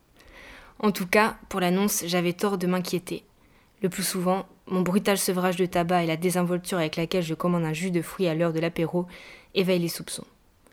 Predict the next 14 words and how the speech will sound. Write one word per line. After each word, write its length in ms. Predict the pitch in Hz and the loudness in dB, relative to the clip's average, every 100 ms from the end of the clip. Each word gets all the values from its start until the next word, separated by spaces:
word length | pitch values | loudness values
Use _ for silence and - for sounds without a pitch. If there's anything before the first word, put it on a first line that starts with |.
| - - - | -20 -14 -2
Regard 380 | 180 208 202 185 | 4 6 4 2
appuyé, 540 | 180 - 170 170 190 _ - - | -4 -4 -2 -2 -4 _ -20 -2
lourd 240 | 208 214 - | 2 2 2
sous-entendu, 680 | 196 180 170 170 160 165 - _ _ _ | 0 0 0 -4 -4 -6 -10 _ _ _
on 100 | 196 | 0
m'extorque 520 | 196 196 - 202 - 180 | 2 2 -2 -4 -2 -4
des 220 | 170 165 | -2 -4
aveux. 240 | 147 - - _ _ _ _ _ - | -4 -10 -16 _ _ _ _ _ -6
Expérience 560 | 170 - 180 170 165 160 | -6 -2 0 0 0 -4
intime, 420 | 156 - 175 170 - | -6 -2 -2 -2 -6
tu 140 | - | -14
parles. 320 | 156 160 - - - - - - - _ _ - - - - - - - - _ - | -8 -8 -8 -12 -20 -20 -20 -20 -20 _ _ -20 -20 -20 -20 -2 6 6 4 _ 2
Page 280 | 196 214 190 | 4 4 0
soixante-neuf. 920 | - 254 240 196 175 160 - - - | -2 -2 0 -2 -4 -10 -16 -20 -20